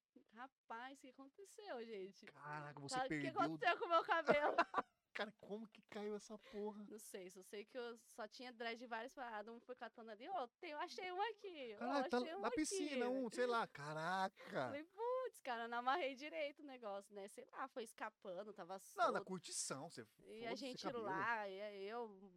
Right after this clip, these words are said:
Speaker 1: namorado, que é meu marido, junto com a galera, e é isso aí.
Speaker 2: Caralho,
Speaker 1: E aí eu acho
Speaker 2: imagina.
Speaker 1: que essa, eu falei, essa só sabia quem realmente estava
Speaker 2: Tava lá.
Speaker 1: lá.
Speaker 2: E a gente agora.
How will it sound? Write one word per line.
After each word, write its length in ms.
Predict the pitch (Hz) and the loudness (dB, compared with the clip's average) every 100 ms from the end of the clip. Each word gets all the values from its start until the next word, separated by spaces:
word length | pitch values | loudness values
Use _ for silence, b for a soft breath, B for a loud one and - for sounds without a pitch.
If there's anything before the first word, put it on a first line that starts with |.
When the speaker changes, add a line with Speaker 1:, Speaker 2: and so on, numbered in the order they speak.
| 180 | -20
Speaker 1:
namorado, 640 | 185 202 214 202 180 185 190 | -6 -4 -2 -4 -2 -4 -6
que 100 | 214 | -10
é 40 | |
meu 160 | 190 196 | -6 -4
marido, 640 | 202 170 170 214 196 190 | -4 -4 -6 -8 -6 -8
junto 180 | 175 180 | -8 -12
com 100 | - | -10
a 40 | 208 | -6
galera, 720 | 208 185 170 175 190 202 196 180 170 165 | -4 -4 -6 -6 -4 -4 -4 -6 -8 -12
e 340 | 170 196 247 | -14 -14 -16
é 120 | - 415 | -12 -12
isso 180 | - | -12
aí. 340 | 494 523 427 427 | -10 -8 -8 -8
Speaker 2:
Caralho, 320 | - - - | -10 -10 -6
Speaker 1:
E 20 | 208 | -4
aí 120 | 214 | 2
eu 60 | 262 | 4
acho 160 | 277 160 | 4 2
Speaker 2:
imagina. 120 | 370 | -6
Speaker 1:
que 20 | B B B | B B B
essa, 340 | 226 254 349 403 | 4 4 4 0
eu 180 | 370 | -2
falei, 220 | 311 294 277 | 0 2 4
essa 260 | 247 311 311 - | 4 2 -10 -2
só 160 | 285 | 0
sabia 560 | 320 427 311 240 311 392 | 2 2 2 0 -2 -2
quem 280 | - 285 285 | -4 -6 -2
realmente 400 | 330 302 294 277 | -4 -4 -6 -8
estava 340 | - - 247 294 | -10 2 4 6
Speaker 2:
Tava 120 | 294 | 4
lá. 380 | 330 233 185 185 | 6 6 6 4
Speaker 1:
lá. 60 | 247 | 0
Speaker 2:
E 60 | |
a 100 | 165 | 0
gente 360 | 175 135 123 165 | -2 -8 -10 -8
agora. 340 | 202 160 104 | -8 -10 -14